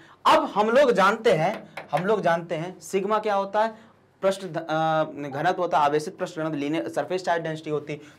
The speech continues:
तो sigma equals to क्या बोलते हो कि कितना आवेश भरा हुआ है उसके एकांक क्षेत्रफल में, उसी को क्या बोलते हो? पृष्ठ घनत्व बोलते हैं। मतलब sig-, अ, sigma equals to Q upon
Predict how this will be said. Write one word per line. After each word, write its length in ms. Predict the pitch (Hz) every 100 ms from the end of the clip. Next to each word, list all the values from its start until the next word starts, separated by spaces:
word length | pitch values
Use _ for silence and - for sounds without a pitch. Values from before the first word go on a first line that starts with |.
| -
तो 60 |
sigma 420 | 143 151 156 175
equals 220 | 170 175 185
to 60 |
क्या 160 | 208 220
बोलते 260 | 220 196
हो 220 | 156 123 - - -
कि 60 |
कितना 640 | - 180 - 208 262 302 302 - -
आवेश 520 | 180 185 240 269 - 139 - -
भरा 280 | 143 214 285
हुआ 300 | 269 214 190
है 300 | 185 233 - -
उसके 240 | 185 -
एकांक 540 | 233 185 170 180 190 165
क्षेत्रफल 500 | - 131 117 110 107
में, 120 | 113
उसी 240 | 120 156
को 100 | 160
क्या 160 | 175 190
बोलते 260 | 208 196
हो? 200 | 202 - - - _
पृष्ठ 260 | 160 160 170
घनत्व 240 | 160 160
बोलते 260 | 156 147 147
हैं। 80 |
मतलब 320 | 127 117 160 165
sig-, 380 | - 135 139
अ, 260 | 127 123 120
sigma 520 | 113 - 143 135 160
equals 280 | 139 135 135
to 120 | 170
Q 180 | 139 127
upon 260 | - 247